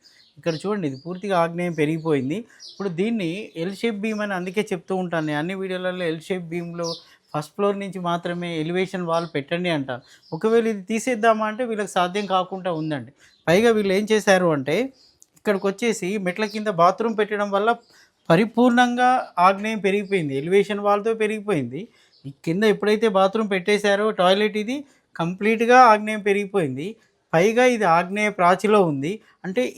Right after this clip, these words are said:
ఈ బిల్డింగ్ మొత్తానికి కూడా ఆగ్నేయ దోషం అనేది ఫాలో అవుతుంది. సరే, ఇప్పుడు వీరికి ఇది తీసేయలేము. తీసేయలేము అన్నప్పుడు పరిస్థితి ఏంటి అంటే, స్వామి, ఇక్కడ నేను వీరికి ఒక మార్గం చెప్తున్నాను. ఏం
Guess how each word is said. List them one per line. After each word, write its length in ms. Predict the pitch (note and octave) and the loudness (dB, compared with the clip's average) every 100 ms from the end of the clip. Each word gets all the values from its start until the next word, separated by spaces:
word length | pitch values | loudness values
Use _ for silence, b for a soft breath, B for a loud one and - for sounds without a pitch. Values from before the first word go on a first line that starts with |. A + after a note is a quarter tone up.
| F#3+ | -2
ఈ 40 | G#3+ G#3+ E3+ E3 | 0 -2 -4 -4
బిల్డింగ్ 340 | F#3+ A#3 A3 F3 | -2 -2 0 -2
మొత్తానికి 460 | E3+ G3 G3+ F#3+ G3 | 0 0 0 -8 -12
కూడా 180 | - G3 A3 D#3+ E3+ | -6 -2 0 4 4
ఆగ్నేయ 380 | G3 G#3 G#3+ G#3 | 2 -2 -4 0
దోషం 280 | G3 G3 F#3 F3 | 0 0 -4 -8
అనేది 240 | F3+ G3+ A3+ | -8 -8 -2
ఫాలో 280 | F#3 F#3+ G3 F#3 | 2 4 4 2
అవుతుంది. 640 | F3+ F3 F3+ F3 D3+ D#3 F#3 C#3+ - b b - | -2 -6 -6 -6 -4 -2 0 -2 -8 b b -8
సరే, 140 | - A3+ F#3 | 2 2 2
ఇప్పుడు 220 | - G#3+ G#3 | 0 -2 -2
వీరికి 380 | A3 G#3+ F3+ E3+ G#3+ b b - | -4 -4 -6 -6 -8 b b -12
ఇది 160 | G#3 A#3 | -8 -6
తీసేయలేము. 640 | A#3 A#3 A#3+ A#3 F#3+ C#3+ C3 - - | -4 2 6 8 6 4 0 -12 -8
తీసేయలేము 640 | A3 B3+ A#3 A3+ A3 A3 G#3+ | -4 2 4 4 4 2 -2
అన్నప్పుడు 360 | G3+ G3+ G#3+ G3+ G3 | -2 -4 -4 -2 0
పరిస్థితి 360 | F3 - G3 G3+ | 0 -2 -2 0
ఏంటి 200 | G3 G3 F3+ | 0 0 -2
అంటే, 140 | E3+ E3+ | -2 -4
స్వామి, 300 | - D#3+ G3+ C#4+ b b b _ | -2 -2 -2 -6 b b b _
ఇక్కడ 200 | - G#3 F#3+ | -4 -2 -2
నేను 160 | F#3+ F3+ | -4 -2
వీరికి 220 | F#3 F#3 F3+ | -2 -4 -6
ఒక 100 | E3 D#3 | -4 0
మార్గం 300 | G3+ G#3 G#3+ G3 | 2 0 0 -2
చెప్తున్నాను. 560 | F#3 - F#3 E3+ C3+ D3 A#3+ - _ _ _ _ _ _ _ _ | -2 -2 -2 0 0 -2 -6 -12 _ _ _ _ _ _ _ _
ఏం 180 | C#3 F3 | 2 2